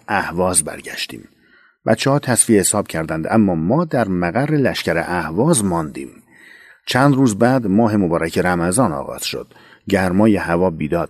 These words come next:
می‌کرد. من و علی اصغر پور احمدی، علی ملایی و محمد کافی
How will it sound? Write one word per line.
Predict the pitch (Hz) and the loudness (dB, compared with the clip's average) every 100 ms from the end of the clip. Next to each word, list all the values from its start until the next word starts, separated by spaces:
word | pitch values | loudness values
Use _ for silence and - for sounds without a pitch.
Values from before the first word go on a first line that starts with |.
| - | -10
می‌کرد. | - - - | -14 -14 -6
من | 95 107 123 | 2 4 4
و | |
علی | 135 95 87 80 | 2 -2 -2 -2
اصغر | 80 - 98 | -4 -2 -2
پور | - - 78 | -4 -6 -2
احمدی، | 85 - 90 95 160 - - - | -2 -2 -2 2 2 0 -10 -8
علی | - 101 104 | 0 4 4
ملایی | 82 78 76 110 147 | 4 0 0 2 4
و | |
محمد | 107 85 95 123 180 | 2 0 0 2 2
کافی | 156 92 - 92 | 0 -4 -4 -6